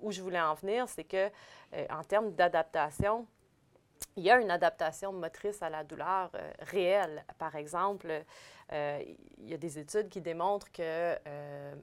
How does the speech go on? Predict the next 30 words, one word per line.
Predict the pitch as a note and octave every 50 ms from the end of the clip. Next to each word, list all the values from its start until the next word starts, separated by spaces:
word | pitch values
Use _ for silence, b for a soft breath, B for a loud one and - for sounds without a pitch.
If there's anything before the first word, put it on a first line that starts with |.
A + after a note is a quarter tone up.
| - -
mettons, | - D#3+ D3+ D3+ D#3 D3+ - E3+ F3+ F#3+
en, | E3 D3 D3 D3 D3 D3 C#3+ C#3 C#3+ -
je | D3+ D3
donne | D3 F3 E3
un | E3 D#3 D3+
exemple, | D3 D3 D3 - E3+ E3 E3 D#3+ D#3 - D#3 D3+ D3 D3 D3
si | - - - - D#3
j'ai | C#3+ - - D3+ D3+ D3
un, | D3
un, | C#3+ C#3+ C#3+ - - D3+ D3 C#3+ C#3 C#3 - F#2 - D3 D3 D3 - _ _ _ _ _ -
une | E3+
douleur, | D3 F3+ F#3 F3+ F3 F3 F3+ E3+ D3+ C#3+
euh, | C#3+ C#3+ D#3 D3+ C#3+ D3 D3
fémoro-patellaire, | D3 - G3+ F3+ F3+ E3+ E3 F3+ F#3 - E3+ D#3+ - D#3+ D#3 D#3 E3 D#3+ D#3 D3+ D3 B B B B B B B B B B -
euh, | - D3+ D3 D3 C#3 -
le | - D#3+
sy-, | D3 C#3+ - - - - - - - -
tu | - -
sais, | G3+
le | E3 D#3+ D#3+
système | - - - F#3 - - A#3 A#3
nerveux | A3 F#3 F3 E3 G3 A#3+
va, | A3+ F#3+ E3+ - -
va, | - D3+ D#3+ D3+ D3
va | B2+ F2+ D3+ D#3 D#3 D3 C#3+ -
solliciter | - - - - G#3+ F#3 F#3 F3 - - - - - G#3 G#3+ A3+ A3+
préférentiellement | A3 - - - G3+ G#3 - F#3 F3 E3 E3+ E3 - E3+ E3 D#3 D#3+ F3 F#3 G#3 A3 A3
certaines | G#3+ - - F#3+ F3+ - - F#3+ F3+ F3+ F3
fibres | - - - A#3+ A#3 G#3 G#3 F3+ E3+ E3
musculaires | D#3+ F3 - - - E3 D#3+ D#3+ F#3 A#3 B3+ A3+ F#3+